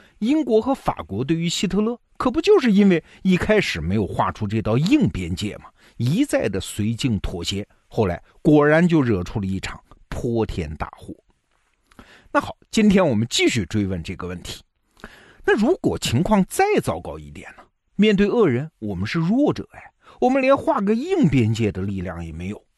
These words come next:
那怎么办？那有没有一个哪怕是委曲求全的生存下去的方法？好，今天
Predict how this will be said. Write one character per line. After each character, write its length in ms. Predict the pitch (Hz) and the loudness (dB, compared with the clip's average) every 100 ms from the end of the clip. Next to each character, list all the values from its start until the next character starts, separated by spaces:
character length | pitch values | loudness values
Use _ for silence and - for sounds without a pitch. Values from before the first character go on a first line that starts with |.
| _ _ | _ _
那 120 | 117 | -10
怎 100 | 110 | -8
么 80 | 73 | -10
办？ 100 | 71 - _ _ _ | -14 -18 _ _ _
那 160 | 80 - _ | -10 -10 _
有 200 | - 160 | 2 2
没 200 | 139 202 | 4 2
有 120 | 165 | 2
一 140 | 107 117 | 0 0
个 120 | 120 - - | -4 -4 -2
哪 200 | 127 101 | 0 0
怕 200 | - 110 | 0 -2
是 160 | - 98 | -2 -4
委 320 | 98 117 110 | 0 0 0
曲 260 | - 214 | -2 -2
求 240 | 185 - 131 | 0 0 -2
全 260 | - 85 | -2 -4
的 140 | 110 139 _ | -4 -4 _
生 320 | - - 110 107 | -10 -2 0 -2
存 240 | - 85 | -6 -10
下 180 | 110 92 | -10 -10
去 200 | - 87 | -12 -14
的 100 | 80 | -12
方 240 | - 101 | -8 -8
法？ 180 | 156 - _ _ _ _ _ _ - | -8 -12 _ _ _ _ _ _ -12
好， 180 | - - _ _ - | -8 -8 _ _ -4
今 200 | 147 131 | -2 0
天 180 | 117 | -2